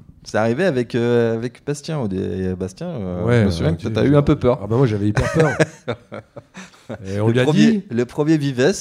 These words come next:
Speaker 1: euh, Fred a eu un peu peur. On
Speaker 2: Moi,
Speaker 1: était
Speaker 2: j'ai été mort
Speaker 1: on a,
Speaker 2: de
Speaker 1: on
Speaker 2: trouille.
Speaker 1: a demandé à, autour de nous, euh, si, euh, on risquait quelque chose et tout. Et puis finalement, euh,
Speaker 2: C'est curieux, ce qu'on
Speaker 1: finalement, euh, non. Enfin, après, voilà, euh,
Speaker 2: Après,
Speaker 1: moi,
Speaker 2: on
Speaker 1: je
Speaker 2: a
Speaker 1: pense
Speaker 2: quand même, on a, on a, on est,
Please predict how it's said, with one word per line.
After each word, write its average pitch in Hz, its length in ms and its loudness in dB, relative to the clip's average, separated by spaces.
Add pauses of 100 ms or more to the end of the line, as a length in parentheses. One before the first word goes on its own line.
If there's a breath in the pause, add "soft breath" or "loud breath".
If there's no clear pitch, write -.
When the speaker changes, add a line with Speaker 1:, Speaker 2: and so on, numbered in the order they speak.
Speaker 1:
euh, 110 880 2
Fred 139 260 -10
a 123 60 -2
eu 117 100 -2
un 113 60 -2
peu 113 160 -6
peur. 117 560 -2 (140)
On - 80 -14
Speaker 2:
Moi, 95 80 -6
Speaker 1:
était 113 160 -6
Speaker 2:
j'ai 107 140 0
été 104 200 -6
mort 110 200 2
Speaker 1:
on - 40 0
a, 110 40 0
Speaker 2:
de 120 40 0
Speaker 1:
on 120 40 -6
Speaker 2:
trouille. 120 220 2
Speaker 1:
a 123 60 6
demandé 120 440 2
à, 104 380 4
autour 113 280 -4
de 110 120 -2
nous, 139 320 -2
euh, 117 140 -2
si, 110 380 -10
euh, 104 80 -8
on 92 260 -10
risquait 87 260 -14
quelque 87 260 -16
chose 95 420 -8
et 78 60 -12
tout. 110 380 -8
Et 85 60 -8
puis 82 160 -18
finalement, 85 640 -10
euh, 82 340 -10 (300)
Speaker 2:
C'est 80 80 -18
curieux, 90 180 -16
ce - 100 -20
qu'on 80 200 -20
Speaker 1:
finalement, 95 800 -2
euh, 90 40 -4
non. 104 280 -2
Enfin, 78 380 -8 (120)
après, - 280 -10
voilà, 95 320 -4
euh, 73 200 -10
Speaker 2:
Après, 147 200 2
Speaker 1:
moi, 185 80 4
Speaker 2:
on 160 40 4
Speaker 1:
je 151 60 4
Speaker 2:
a 151 40 6
Speaker 1:
pense 143 120 6
Speaker 2:
quand 160 60 6
même, 160 120 6 (220 loud breath)
on 135 100 4
a, 147 120 4
on 143 120 6
a, 147 120 4
on 123 200 0
est, 120 140 -2